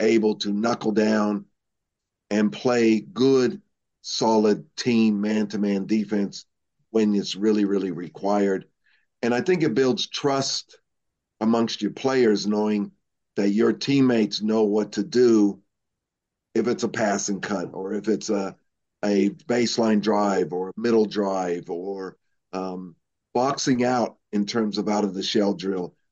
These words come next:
So all the little components that you put in man-to-man defense, you can specifically cover them in one drill. And it just really solidifies your man-to-man defense.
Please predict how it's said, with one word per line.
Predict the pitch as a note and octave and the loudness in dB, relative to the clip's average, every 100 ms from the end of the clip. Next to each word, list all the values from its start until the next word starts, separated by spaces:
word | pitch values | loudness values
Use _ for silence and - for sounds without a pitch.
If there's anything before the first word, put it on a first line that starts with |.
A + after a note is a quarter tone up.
| _ - | _ -8
So | - | -2
all | A2 C3+ D#3 D#3+ | 0 2 2 2
the | D#3 C3+ | 2 2
little | C3 C#3+ C3 | 2 2 2
components | - A#2 A2 B2+ B2 A2 - | 0 -4 0 0 0 -2 -2
that | G2+ | -2
you | F#2+ A#2 | 0 -2
put | G#2 B2 | -2 0
in | A2+ G#2+ | 2 2
man-to-man | A2+ A2 G#2 G#2 G2 | 2 0 -2 -4 -2
defense, | B2 B2+ A2+ F#2 E2+ - _ _ _ _ _ _ _ | 0 0 -2 -6 -12 -20 _ _ _ _ _ _ _
you | B2 A#2+ | -2 2
can | B2+ | 0
specifically | - A#2+ A2 - D3+ D3+ - C#3 A#2+ | 0 -2 -2 0 0 0 0 2 2
cover | - - A#2 A#2 | -2 -2 0 2
them | A2 A2 G#2+ G#2 G2+ | 2 2 2 0 -4
in | F#2 G2 F#2 | -10 -12 -12
one | G2+ A#2 A#2+ | -4 -2 0
drill. | G#2 A2 A2 F#2+ F2 _ _ _ _ _ _ _ _ | -2 0 2 0 -4 _ _ _ _ _ _ _ _
And | A2 A2 | -2 0
it | A2+ | 0
just | C#3+ D3 C#3+ - | 0 -2 -2 -2
really | A#2+ B2 B2+ | 0 2 2
solidifies | A2+ B2+ A2+ A#2 A2 A2+ A2 A2 G#2 - | 2 0 0 0 -2 -2 0 0 -2 -10
your | F#2+ G#2+ | -6 -4
man-to-man | G#2+ A2 G#2+ A2 A2+ | 0 0 0 2 0
defense. | A2+ C#3+ D3+ G#2 E2+ - | 2 0 0 -4 -6 -14